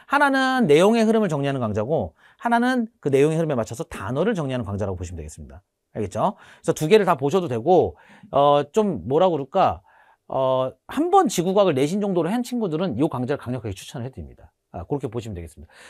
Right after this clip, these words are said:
그래서 이제 요런 내용들이 이제 나오니까 그거 생각하시고, 내가 그래서 이 개념 강좌를 만드는 이유가 내가 항상, 어, 생각하는 게 이런 핵심 용어 정리가 돼야지 기본기가 된다는 생각을 하기 때문에 이 강좌를 만든 거야. 알겠지?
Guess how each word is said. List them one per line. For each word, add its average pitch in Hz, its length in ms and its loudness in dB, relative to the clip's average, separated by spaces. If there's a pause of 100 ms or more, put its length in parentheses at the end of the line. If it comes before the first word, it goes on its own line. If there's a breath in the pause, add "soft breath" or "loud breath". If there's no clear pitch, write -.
그래서 175 160 4
이제 156 220 2
요런 208 240 4
내용들이 160 340 0
이제 135 120 0
나오니까 131 500 0
그거 127 180 -4
생각하시고, 151 680 -4 (720 loud breath)
내가 196 180 4
그래서 202 380 6
이 180 180 0
개념 226 380 0
강좌를 208 340 2
만드는 151 360 -4
이유가 143 440 0
내가 170 680 4
항상, 220 600 -4 (340)
어, 147 280 0
생각하는 220 420 0
게 143 80 -2
이런 147 300 0 (100)
핵심 277 380 -2
용어 185 240 4
정리가 175 340 0
돼야지 135 440 -2
기본기가 156 500 -4
된다는 143 400 -2
생각을 185 320 0
하기 208 140 -4
때문에 170 240 -4
이 117 40 -4
강좌를 117 300 -4
만든 117 320 -6
거야. 76 400 -12 (320)
알겠지? 107 420 -8